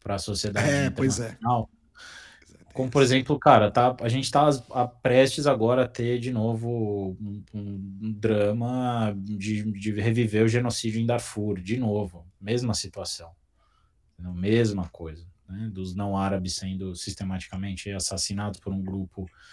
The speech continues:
Speaker 1: E, cara, e é isso, assim, a gente vive nesse mundo em que essas coisas existem, não deixaram de existir.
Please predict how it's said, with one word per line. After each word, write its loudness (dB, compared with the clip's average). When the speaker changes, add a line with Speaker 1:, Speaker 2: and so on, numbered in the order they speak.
Speaker 1:
E, -16
cara, -4
e -6
é -2
isso, 2
assim, 0
a 2
gente 2
vive 6
nesse 6
mundo 6
em 4
que 2
essas 4
coisas 4
existem, 6
não 4
deixaram 8
de 8
existir. 2